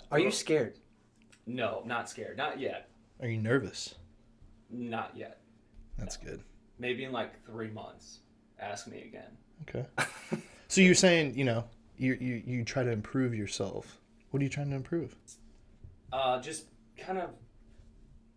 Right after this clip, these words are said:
Speaker 2: be more productive and not, uh,
Speaker 3: Like, watch more sports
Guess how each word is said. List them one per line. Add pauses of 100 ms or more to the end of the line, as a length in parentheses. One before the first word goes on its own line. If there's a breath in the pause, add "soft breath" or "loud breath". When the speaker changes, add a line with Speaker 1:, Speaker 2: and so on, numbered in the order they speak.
(140)
Speaker 2:
be
more
productive (180)
and (1200)
not, (100)
uh,
Speaker 3:
Like,
watch
more
sports